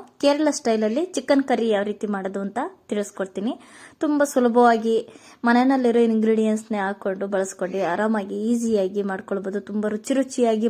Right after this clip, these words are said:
ಮನೆಯಲ್ಲೇ ನೀವು ಕೂಡ ಮಾಡ್ಕೊಂಡು ತಿನ್ಬೋದು. ತುಂಬ ಅಂದ್ರೆ ತುಂಬ ಟೇಸ್ಟಿಯಾಗಿರುತ್ತೆ, ರುಚಿಯಾಗಿರುತ್ತೆ ಮಾತ್ರ.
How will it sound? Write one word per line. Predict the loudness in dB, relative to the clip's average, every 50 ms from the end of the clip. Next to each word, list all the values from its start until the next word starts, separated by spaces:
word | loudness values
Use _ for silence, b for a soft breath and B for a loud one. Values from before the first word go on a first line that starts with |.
| 0
ಮನೆಯಲ್ಲೇ | -2 -2 -4 -4 -4 -4 -4 -6 -6
ನೀವು | -6 -4 -4 -4 -4
ಕೂಡ | -4 -4 -6 -4 -4 -4 -4
ಮಾಡ್ಕೊಂಡು | -6 -6 -6 -6 -8 -6 -6
ತಿನ್ಬೋದು. | -6 -6 -4 -4 -4 -2 -2 -2 -4 B B B B B B B B B
ತುಂಬ | B -2 2 4 4 4 4 4
ಅಂದ್ರೆ | 2 0 0
ತುಂಬ | -2 -2 -2 0 0 0
ಟೇಸ್ಟಿಯಾಗಿರುತ್ತೆ, | 0 0 0 0 0 0 0 0 0 2 2 2 0 -2 -4 -4 -4 -4 -4
ರುಚಿಯಾಗಿರುತ್ತೆ | -4 -4 -8 -6 0 2 2 2 2 0 -2 -4 -4 -4 -4 -4 -4 -4
ಮಾತ್ರ. | -8 -8 -6 -4